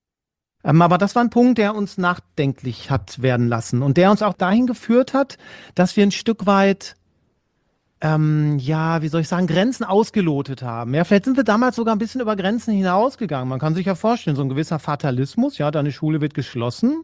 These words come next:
Und dann haben wir auf die Kinder geguckt und haben beispielsweise uns überlegt, jetzt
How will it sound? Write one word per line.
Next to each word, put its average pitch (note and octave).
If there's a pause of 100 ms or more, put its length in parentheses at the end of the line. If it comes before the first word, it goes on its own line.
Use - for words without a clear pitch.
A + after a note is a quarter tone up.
(920)
Und D#3
dann E3
haben G#3+
wir A#3+
auf A3+
die A#3
Kinder G#3
geguckt B3
und A#3
haben G#3
beispielsweise A3
uns A3+
überlegt, G#3
jetzt -